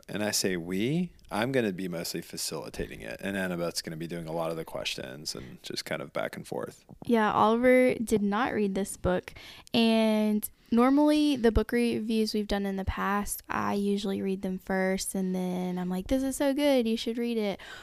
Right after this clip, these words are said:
Speaker 2: Or we look through it together. So this one I read and I was like, "Yeah, Oliver won't like this <laughs> book."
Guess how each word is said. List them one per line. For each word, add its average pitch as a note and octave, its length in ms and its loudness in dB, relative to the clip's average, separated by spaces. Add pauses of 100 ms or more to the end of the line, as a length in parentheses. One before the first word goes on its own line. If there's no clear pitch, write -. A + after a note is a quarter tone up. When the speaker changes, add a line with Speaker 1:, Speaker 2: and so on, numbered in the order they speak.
(180)
Speaker 2:
Or G#3+ 140 6
we G#3 140 6
look G3+ 260 2
through G#3 240 4
it - 100 -2
together. G3+ 560 4 (380)
So G#3+ 500 8
this B3+ 280 6
one C4 180 8
I G#3 180 4
read G3+ 640 4
and G3+ 440 2
I G3+ 240 0
was G3+ 140 -2
like, G3 200 0
"Yeah, F#3 180 4
Oliver F#3+ 500 2
won't F3+ 300 0
like - 240 -2
this - 220 -2
<laughs> - 20 -20
book." - 160 6